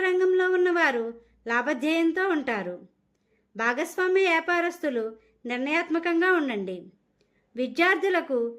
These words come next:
సజావుగా ఉంటుంది. మీకు మార్గ మధ్యలో గోమాత కనిపిస్తే ఏదో ఒక ఆహారం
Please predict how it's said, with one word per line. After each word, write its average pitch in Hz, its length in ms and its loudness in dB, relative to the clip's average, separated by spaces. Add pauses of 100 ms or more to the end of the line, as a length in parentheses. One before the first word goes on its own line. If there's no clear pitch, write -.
(140)
సజావుగా 302 640 0
ఉంటుంది. 240 480 -2 (640)
మీకు 320 240 0
మార్గ 262 360 0
మధ్యలో 311 460 0 (300)
గోమాత 277 440 2
కనిపిస్తే 302 600 -2 (420)
ఏదో 262 360 4
ఒక 370 180 0
ఆహారం 320 460 2